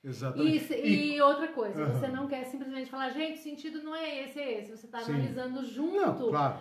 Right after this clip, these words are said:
Speaker 1: essa é a minha
Speaker 2: pra,
Speaker 1: proposta.
Speaker 2: pra poder, então tem gente aqui perguntando,
Speaker 1: Aham.
Speaker 2: "Mas é o sentido de experimentar?" Então é uma
Speaker 1: Então,
Speaker 2: análise que você
Speaker 1: veja,
Speaker 2: tá fazendo, vai ter que vir aula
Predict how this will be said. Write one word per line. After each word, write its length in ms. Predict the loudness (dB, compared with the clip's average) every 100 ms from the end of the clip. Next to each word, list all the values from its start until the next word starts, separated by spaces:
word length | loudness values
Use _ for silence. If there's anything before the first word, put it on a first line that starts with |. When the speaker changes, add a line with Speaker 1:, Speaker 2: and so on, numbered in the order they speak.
| -12 -12
Speaker 1:
essa 220 | -4 -2
é 40 |
a 20 |
minha 240 | 0 2 2
Speaker 2:
pra, 160 | 4
Speaker 1:
proposta. 320 | 4 2 0 -2
Speaker 2:
pra 160 | -4
poder, 380 | -4 -6 -4 -4
então 200 | -4 -6
tem 140 | -4 -4
gente 240 | -4 -4
aqui 200 | -4 -4
perguntando, 500 | -2 -4 -2 -2 2
Speaker 1:
Aham. 120 | 2
Speaker 2:
"Mas 140 | 2 4
é 100 | 2
o 40 | 2
sentido 300 | -2 -2 -4
de 60 | -6
experimentar?" 840 | -6 -6 -6 -6 -2 0 0 -2
Então 240 | -4 -4
é 100 | -2
uma 160 | 2 4
Speaker 1:
Então, 200 | 6 6
Speaker 2:
análise 280 | 4 0 -6
que 100 | -8
você 100 | -10 0
Speaker 1:
veja, 160 | 2 2
Speaker 2:
tá 40 |
fazendo, 220 | 0 -2 -4
vai 120 | -6
ter 120 | -6
que 60 | -4
vir 100 | 0
aula 220 | 0